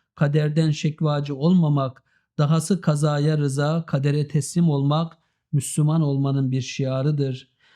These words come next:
Zaten vefat eden çocuklar ötede anne babaları için bir zahire-i ahiret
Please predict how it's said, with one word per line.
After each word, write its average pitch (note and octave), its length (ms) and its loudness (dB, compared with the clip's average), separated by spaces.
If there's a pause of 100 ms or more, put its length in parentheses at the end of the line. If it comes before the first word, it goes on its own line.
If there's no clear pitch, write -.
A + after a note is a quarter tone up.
(140)
Zaten E3 540 2
vefat F3 380 0
eden F3+ 260 2
çocuklar E3 520 0
ötede E3 300 0
anne D#3+ 380 0
babaları D3+ 420 0
için E3 360 0
bir D3+ 120 0
zahire-i D3+ 640 -2
ahiret D3 640 -2